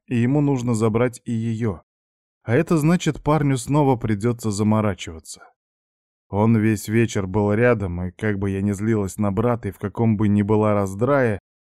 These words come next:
я видела, Суворов подставил мне своё плечо в трудную минуту, а это автоматически поднимало его в моих глазах и делало почти супергероем.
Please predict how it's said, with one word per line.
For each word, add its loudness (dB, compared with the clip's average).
я 0
видела, -2
Суворов 0
подставил 0
мне 2
своё -2
плечо -2
в -10
трудную 0
минуту, -2
а -2
это 2
автоматически 0
поднимало 0
его 0
в -6
моих 0
глазах -2
и -2
делало 2
почти -4
супергероем. 0